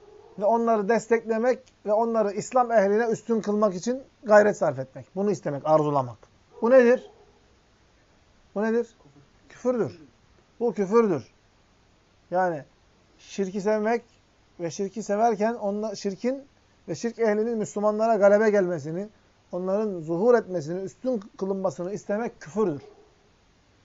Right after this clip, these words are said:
Allah Teala onun için Kur'an-ı Kerim'de diyor ki: "وَمَنْ يَتَوَلَّهُمْ مِنْكُمْ."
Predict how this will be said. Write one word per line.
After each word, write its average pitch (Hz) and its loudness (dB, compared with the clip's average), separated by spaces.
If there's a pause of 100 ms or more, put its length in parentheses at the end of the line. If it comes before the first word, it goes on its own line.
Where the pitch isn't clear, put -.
(1080)
Allah 170 0
Teala 185 4 (1900)
onun 190 -2
için 202 -6 (720)
Kur'an-ı 165 -4
Kerim'de 170 -2
diyor 185 0
ki: 180 -4
"وَمَنْ 180 -2
يَتَوَلَّهُمْ 175 2
مِنْكُمْ." 233 4